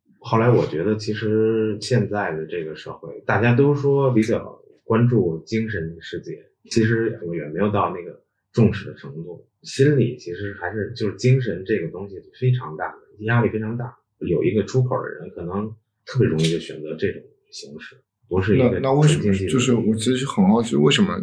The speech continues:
Speaker 2: 你觉得是动画呢？就不是，比如说不是写作，或者不是，当然我觉得真人影像会有点难，因为拍电影是需要特别多人的，就是我觉得其实对于，
Speaker 1: 我觉得，
Speaker 2: 嗯。
Speaker 1: 我觉得写作一样，
Speaker 2: 嗯。
Speaker 1: 但这必须是独立的，
Speaker 2: 嗯，
Speaker 1: 这绝不是一个商业性的，
Speaker 2: 对。
Speaker 1: 或者是
Speaker 2: 嗯。
Speaker 1: 宣传性的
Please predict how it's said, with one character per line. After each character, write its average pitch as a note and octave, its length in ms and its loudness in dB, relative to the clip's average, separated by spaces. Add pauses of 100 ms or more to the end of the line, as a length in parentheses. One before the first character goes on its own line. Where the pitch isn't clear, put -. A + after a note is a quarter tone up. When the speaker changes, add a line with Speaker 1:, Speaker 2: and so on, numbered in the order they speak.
Speaker 2:
你 F#2+ 80 2
觉 F#2+ 120 0
得 F#2+ 120 4
是 A#2+ 160 4
动 A#2+ 200 4
画 A#2 200 2
呢？ F#2+ 120 -6 (120)
就 A2 140 4
不 G2+ 120 2
是， A#2+ 160 4
比 G#2 100 4
如 G2 200 2
说 A2+ 180 -2
不 - 160 -6
是 A#2 220 0
写 - 180 0 (140)
作， A#2 260 4
或 G#2+ 180 0
者 F#2+ 140 4
不 E2 140 -2
是， A#2 360 4 (360)
当 C#3+ 120 0
然 D#3 80 4
我 A#2+ 60 4
觉 G2+ 60 4
得 A2 80 2
真 E3 180 2
人 E3+ 100 2
影 G2+ 120 4
像 B2 200 2
会 B2+ 60 6
有 G#2+ 80 6
点 F#2 200 2
难， E2+ 180 2
因 G#2 80 8
为 A2+ 80 4
拍 A2+ 160 2
电 A2+ 260 6
影 F#2 60 4
是 F#2+ 120 -2
需 - 140 0
要 G#2+ 100 4
特 G#2+ 140 0
别 G#2 100 4
多 G2 240 2
人 D#2 280 -2
的， - 60 -10 (260)
就 G2 180 4
是 F#2+ 80 0
我 F#2 160 4
觉 F#2 140 0
得 G2 100 4
其 G2 240 0
实 G#2+ 320 0 (140)
对 A2 180 4
于， G2 320 2
Speaker 1:
我 - 0 -
觉 - 60 -12
得， G2+ 80 2
Speaker 2:
嗯。 - 40 6
Speaker 1:
我 - 20 6
觉 - 40 2
得 D3 80 4
写 A2 180 2
作 B2+ 220 2
一 G2+ 120 0
样， C#3+ 300 0 (180)
Speaker 2:
嗯。 - 100 -2
Speaker 1:
但 A2+ 340 2
这 C3 160 4
必 B2 140 0
须 B2+ 140 -4
是 A2 120 -2
独 F2 220 -4
立 A#2 160 0
的， - 180 -16 (200)
Speaker 2:
嗯， G#2+ 200 4
Speaker 1:
这 G#2 220 4
绝 G#2 160 2
不 C3 120 0
是 A2 240 -2
一 G2+ 120 0
个 G2+ 160 -2
商 A2 240 -6
业 G2 80 0
性 E2 160 -8
的， D2 60 -10
Speaker 2:
对。 E2 80 -12
Speaker 1:
或 F2+ 180 -12
者 D#2+ 120 -8
是 D#2+ 380 -10
Speaker 2:
嗯。 G2 180 4
Speaker 1:
宣 A2 220 0
传 E2 320 -4
性 F2 220 -18
的 - 60 -20